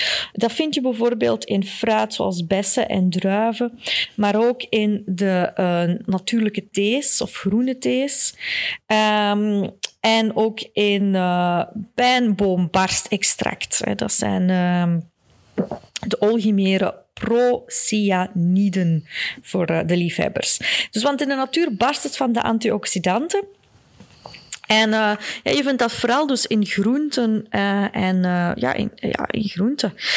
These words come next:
En daarom is het heel belangrijk wat je ook, eh, aan dieet volgt of wat je ook doet, dat je heel veel, ehm, groenten neemt, hè.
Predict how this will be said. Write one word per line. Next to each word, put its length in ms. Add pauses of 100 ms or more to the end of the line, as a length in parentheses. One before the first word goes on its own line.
(140)
En 160
daarom 200
is 80
het 120
heel 360
belangrijk 680
wat 340
je 220
ook, 260
eh, 280
aan 280
dieet 440
volgt 440
of 120
wat 220
je 80
ook 120
doet, 480
dat 140
je 80
heel 420
veel, 380
ehm, 420 (500)
groenten 720
neemt, 480
hè. 100